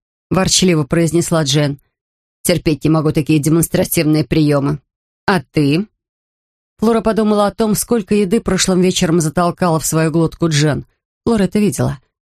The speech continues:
обжираясь за счет Колтона, и сжала кулаки. "А мне показалось, все было чудесно", — сказала Айла.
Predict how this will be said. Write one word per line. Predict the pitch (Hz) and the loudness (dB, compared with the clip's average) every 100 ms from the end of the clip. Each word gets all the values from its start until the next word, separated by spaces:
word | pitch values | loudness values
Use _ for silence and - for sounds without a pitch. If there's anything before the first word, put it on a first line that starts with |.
| - | -6
обжираясь | 151 151 175 165 147 127 | 0 2 2 2 0 0
за | 156 | -2
счет | - 156 | 0 -2
Колтона, | - 175 143 - 139 135 - _ _ - | -2 -2 0 -2 -4 -4 -10 _ _ -2
и | |
сжала | 190 170 180 160 | 0 2 0 0
кулаки. | 180 175 165 123 131 - _ _ _ _ _ _ _ _ _ - | 0 -2 -2 -4 -6 -8 _ _ _ _ _ _ _ _ _ -4
"А | 294 | 0
мне | 294 311 294 | 2 2 0
показалось, | 302 294 294 311 392 339 | -2 0 0 0 0 -2
все | - 254 | -2 0
было | 240 233 | 0 0
чудесно", — | - 214 220 254 - 370 370 _ - | -2 0 0 -2 -2 -2 -4 _ -8
сказала | - 214 185 196 185 | -2 0 2 0 0
Айла. | 175 175 160 165 | 0 0 0 -4